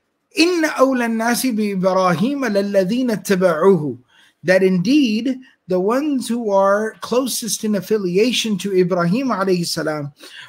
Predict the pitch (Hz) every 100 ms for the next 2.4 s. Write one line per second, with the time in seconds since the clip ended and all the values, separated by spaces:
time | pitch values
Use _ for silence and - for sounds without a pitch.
0 | - 180 190 185 226 262 277 269 214 -
1 | _ _ _ 220 220 - 247 294 262 180
2 | 139 143 120 123